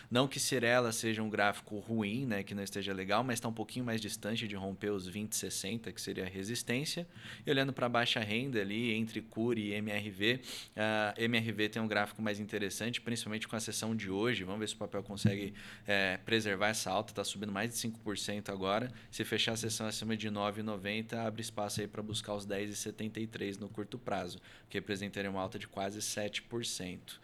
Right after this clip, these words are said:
Quando a gente olha pra Cury, Cury tem que romper a região dos dezesseis e quarenta. Tá brigando, tá próximo a esse nível, mas no médio prazo ali, quando a gente olha pra um semanal, não tem um gráfico tão atrativo assim. Então, sendo mais objetivo ali, Moura do B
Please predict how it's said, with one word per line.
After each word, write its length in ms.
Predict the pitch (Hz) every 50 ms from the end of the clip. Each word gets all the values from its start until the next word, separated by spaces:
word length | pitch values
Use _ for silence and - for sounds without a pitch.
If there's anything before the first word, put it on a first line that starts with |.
| - - - - - -
Quando 120 | 107 107
a 40 | 113
gente 140 | 113 113 117
olha 140 | 117 123
pra 200 | 113 113 120 110
Cury, 400 | 110 - - 120 135 156 160 117
Cury 280 | 98 - - 127 131 131
tem 140 | 123 135 135
que 100 | 131 139
romper 440 | 135 135 135 131 127 127 123 127 127
a 120 | 127 127
região 300 | 127 127 127 120 123 123
dos 120 | 123 120
dezesseis 520 | 113 120 123 113 120 113 - - 117 117 120
e 40 | 127
quarenta. 540 | - 156 160 143 123 113 107 - - 92 - - -
Tá 120 | - -
brigando, 400 | 202 - 202 151 151 165 196 190
tá 140 | - 143 135
próximo 360 | - 143 139 139 - - 143 135
a 20 |
esse 200 | 135 - - 127
nível, 340 | 117 120 127 131 131 147 147 - - - - -
mas 200 | 123 123 123 127
no 280 | 127 131 131 117 110 104
médio 360 | 104 104 110 113 120 113 107
prazo 360 | - - 107 107 113 107 104
ali, 100 | 104 107
quando 160 | 107 107 107
a 60 | 107
gente 180 | 104 101 - -
olha 140 | 110 107 104
pra 120 | - 110
um 60 | 110
semanal, 500 | 101 - - 101 107 98 92 95 92 98
não 120 | 101 104 101
tem 120 | 101 104
um 80 | 104 104
gráfico 380 | 101 101 95 92 - - -
tão 240 | 107 - - 107 107
atrativo 540 | 101 - - - 110 110 - - 104 101 117
assim. 340 | 117 117 - - - - 147 - - - - - -
Então, 140 | - 110 110
sendo 260 | 113 - 123 123 127
mais 320 | 120 117 117 123 131 120 120
objetivo 720 | 127 127 127 117 117 120 113 - - - 123 123 120 117
ali, 320 | 110 107 117 123 127 127 - - -
Moura 280 | - 107 113 117 117 117
do 120 | 113 110
B 320 | 104 95 104 110 113 113